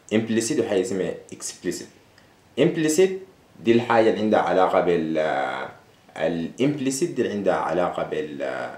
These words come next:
الهابيتس والحاجات اللي أنت بتعملها كل يوم. يعني كمثال، أنت ممكن تركب عجلة حتى إذا أنت عندك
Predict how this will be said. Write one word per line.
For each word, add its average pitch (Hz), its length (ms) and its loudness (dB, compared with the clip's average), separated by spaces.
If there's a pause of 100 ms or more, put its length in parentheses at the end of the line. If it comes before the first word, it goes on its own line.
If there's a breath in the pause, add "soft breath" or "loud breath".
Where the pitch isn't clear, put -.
الهابيتس 95 840 -4
والحاجات 85 480 -2
اللي 92 120 -4
أنت 92 80 -6
بتعملها 82 360 -8 (100)
كل 95 220 -2
يوم. 92 400 2 (960 loud breath)
يعني 92 360 0 (220)
كمثال، 107 460 4
أنت 113 160 0
ممكن 107 500 0 (480)
تركب - 360 4 (460)
عجلة 92 540 0 (580)
حتى 113 180 2
إذا 87 200 0
أنت 104 180 -4
عندك 95 360 -2